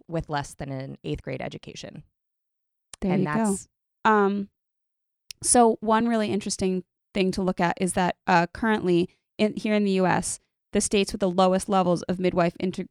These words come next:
Speaker 2: integration, which means that midwife integration is, like, if midwives are present throughout the prenatal, labor, delivery, and afterwards, those states with the lowest levels of that perform poorly in key indicators like, uh, rates of pre-,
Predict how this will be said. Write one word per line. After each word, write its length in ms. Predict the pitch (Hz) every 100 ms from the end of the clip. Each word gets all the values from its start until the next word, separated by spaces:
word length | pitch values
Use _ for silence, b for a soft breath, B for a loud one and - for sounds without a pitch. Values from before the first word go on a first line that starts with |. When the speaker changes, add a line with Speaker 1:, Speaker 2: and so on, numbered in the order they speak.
| -
Speaker 2:
integration, 560 | 190 208 175 165 175
which 160 | 170 -
means 260 | 175 170 -
that 240 | 165 - - _
midwife 340 | 214 196 185 180
integration 440 | 185 170 170 -
is, 120 | 165
like, 160 | 170 165
if 140 | 175
midwives 360 | 185 175 156 160
are 60 | 165
present 400 | - 165 165 -
throughout 300 | 196 165 -
the 80 |
prenatal, 440 | 185 226 214 202 190
labor, 280 | 185 175 175
delivery, 420 | 180 175 175 170
and 200 | 190 175
afterwards, 1120 | - - - 202 208 262 - 269 294 330 - - _ _
those 200 | - 226
states 280 | - 233 208
with 100 | 233
the 80 | 185
lowest 440 | 175 185 185 233 269
levels 400 | 254 294 320 320
of 140 | 302
that 280 | 311 311 349 _ _
perform 380 | 254 240 233 214
poorly 520 | - 233 214 208 202 -
in 320 | 196 185 185 -
key 180 | - 196
indicators 600 | 190 - 175 170 175 -
like, 240 | 165 - -
uh, 340 | 175 160 160 160
rates 240 | 180 170
of 140 | 185 -
pre-, 200 | 196